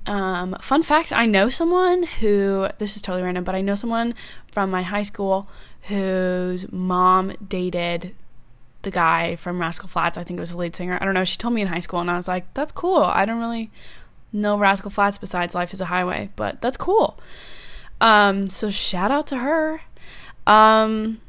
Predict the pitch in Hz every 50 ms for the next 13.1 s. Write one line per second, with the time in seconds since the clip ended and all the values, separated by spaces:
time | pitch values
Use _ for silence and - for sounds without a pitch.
0 | - - - - - - - - - - - - - - - - - - - -
1 | - - - 320 302 269 262 - 277 285 311 302 339 349 - - 262 233 226 208
2 | 214 220 214 202 202 202 - 170 165 170 165 160 156 156 - - - - - -
3 | 175 170 170 165 165 165 170 170 165 - - - - - - - 170 175 180 185
4 | 180 - - - - - - - - 196 196 185 180 180 175 - - - - -
5 | - - - - - - - - - - - 190 190 240 247 294 320 - - 294
6 | 277 294 339 - - 330 330 339 330 269 233 214 202 202 202 208 214 - 196 185
7 | 180 190 214 254 285 - - - - - - - - - - - 196 196 - -
8 | 185 170 170 - - - - 170 - - - - - - - - - - - -
9 | - - - - - - - - - - - - - - - - 254 247 254 269
10 | 262 - - - - - - - 247 220 208 202 - 185 - - - 190 - -
11 | - 220 214 - 240 214 220 220 233 247 - - - - - - - - - 208
12 | 226 226 - 254 262 247 233 226 - 247 233 220 220 214 208 202 202 196 196 190
13 | 185 -